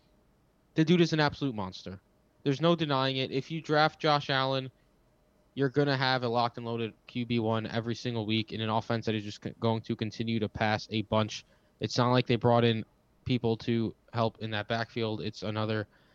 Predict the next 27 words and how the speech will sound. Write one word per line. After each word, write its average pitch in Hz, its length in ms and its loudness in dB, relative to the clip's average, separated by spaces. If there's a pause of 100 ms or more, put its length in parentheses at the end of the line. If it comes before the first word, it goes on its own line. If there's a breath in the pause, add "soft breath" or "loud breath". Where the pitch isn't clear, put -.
(140)
Zach 120 280 2
Moss, 113 300 2
Devin 113 260 0
Singletary 113 560 -2
season. 127 460 -4 (440)
I, 135 420 6
like 131 220 2
you, 135 120 2
Tim, 135 360 0 (960)
I 131 160 2
had 143 80 4
Josh 139 220 4
Allen 135 180 2
ranked 131 180 -2
a - 20 2
little 123 140 2
higher 120 240 4
in 123 80 -2
the 117 60 -6
beginning 117 340 -6
of 127 40 -4
the 123 60 -2
offseason, 120 480 -2
but 107 100 -4
I've 113 140 -2
become 117 300 -4
more, 110 340 -2